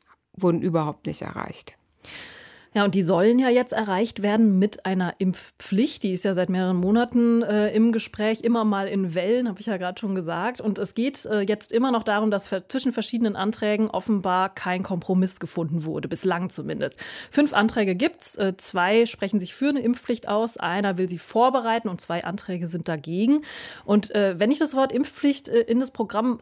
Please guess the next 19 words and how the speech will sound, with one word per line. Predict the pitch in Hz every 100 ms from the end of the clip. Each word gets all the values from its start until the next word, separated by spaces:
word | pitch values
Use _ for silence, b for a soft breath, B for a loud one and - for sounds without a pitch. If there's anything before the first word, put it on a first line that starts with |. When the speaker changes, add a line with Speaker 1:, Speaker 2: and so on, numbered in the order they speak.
| -
Speaker 2:
eintippe, | 175 170 - 220 214 226 220 208
äh, | 202
das | 196 196
bei | 196
uns | 202 -
die | 190
Agenturmeldungen | 185 180 - 285 185 151 156 156 147 -
ordnet, | 156 151 196 208 226
äh, | 196 190 190
dann | 185 196
wird | 277
klar, | 277 220 202
es | -
steht | 214 226
tatsächlich | 214 - 226 180 165 -
nicht | 190 196 196 - -
gut | 185 170 -
um | 175
diese | 175 175 -